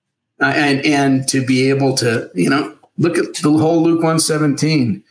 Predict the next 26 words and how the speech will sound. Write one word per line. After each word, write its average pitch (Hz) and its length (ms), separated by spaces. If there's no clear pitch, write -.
to 135 120
restore 139 400
the 135 60
hearts 135 380
of 135 100
the 120 420
fathers, 131 760
to 123 440
give 131 360
wisdom 135 840
of 123 200
the 127 100
righteous 127 920
and 127 160
bring 143 220
the 127 120
disobedient 143 1200
back, 123 760
and 143 160
to 131 80
prepare 143 440
his 135 160
people 151 360
for - 160
his 127 120
coming. - 480